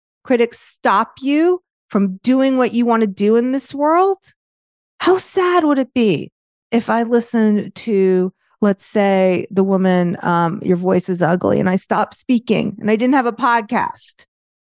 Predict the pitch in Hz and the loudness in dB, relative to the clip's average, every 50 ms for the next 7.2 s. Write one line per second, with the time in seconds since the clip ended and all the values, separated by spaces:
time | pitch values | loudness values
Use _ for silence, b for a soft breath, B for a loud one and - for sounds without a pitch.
0 | _ - 254 262 254 247 247 247 233 233 233 240 233 226 247 240 - 254 247 226 | _ -4 0 0 2 2 2 0 0 -2 -2 -2 -2 0 0 0 0 0 -2 0
1 | - 220 240 226 226 226 233 220 - - 220 208 - 214 190 - - 349 349 277 | 0 0 0 2 2 2 0 -2 -2 -2 -2 -2 -2 -4 -4 -2 0 2 2 2
2 | 233 220 - 269 285 294 - - 349 311 285 240 294 294 247 226 233 233 233 233 | 0 -2 -4 -4 -4 -2 0 0 0 0 0 0 0 2 2 2 0 -2 -2 -2
3 | - 247 247 247 247 254 247 240 240 233 - - 240 220 - 220 - 240 208 - | -2 -4 -2 0 0 2 2 2 0 0 -4 -8 -8 -8 -8 -4 -2 -2 -2 0
4 | - 233 220 220 202 - 214 - - 226 214 180 - - - - b b b b | 2 2 2 2 2 -2 -6 -2 2 4 4 4 4 0 -6 -12 b b b b
5 | b b b b 403 427 - - - 427 415 415 403 392 339 330 320 320 - - | b b b b 0 0 0 0 0 0 2 2 0 0 0 0 0 0 0 0
6 | 285 269 214 170 175 - 196 214 214 226 233 - 240 220 214 - 233 226 220 - | 0 2 2 0 0 0 0 0 0 0 0 0 -2 -4 -2 0 0 0 2 2
7 | - 202 190 185 | 2 0 0 0